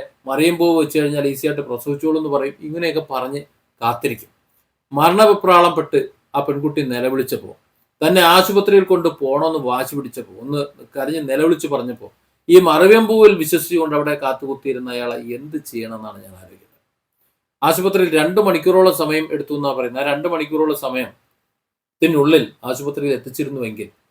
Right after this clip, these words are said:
ആ കുട്ടി രക്ഷപ്പെട്ടേനെ. ഇത് ഏറ്റവും വലിയ ഞെട്ടിക്കുന്ന മറ്റൊരു ഇതെന്ന് പറയുന്നത്, ഏകദേശം പിന്നെ ഈ, ഈ, ഈ കുട്ടി, ഈ പ്രസവിച്ച കുട്ടിയുണ്ടല്ലോ, ഈ കുട്ടി പതിനൊന്ന്, പത്ത് മണിക്കൂറോളം, പത്ത് മണിക്കൂറിലധികം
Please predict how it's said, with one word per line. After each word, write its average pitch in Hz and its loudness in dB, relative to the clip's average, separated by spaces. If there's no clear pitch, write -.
ആ 143 2
കുട്ടി 139 -4
രക്ഷപ്പെട്ടേനെ. 110 -8
ഇത് 156 6
ഏറ്റവും 147 4
വലിയ 175 4
ഞെട്ടിക്കുന്ന 190 0
മറ്റൊരു 190 4
ഇതെന്ന് 180 -2
പറയുന്നത്, 160 0
ഏകദേശം 170 2
പിന്നെ 147 -2
ഈ, 151 2
ഈ, 143 -2
ഈ 160 2
കുട്ടി, 151 0
ഈ - -14
പ്രസവിച്ച 175 -2
കുട്ടിയുണ്ടല്ലോ, 151 -2
ഈ 165 6
കുട്ടി 175 2
പതിനൊന്ന്, 196 2
പത്ത് 170 -2
മണിക്കൂറോളം, 170 2
പത്ത് 139 -6
മണിക്കൂറിലധികം 160 -2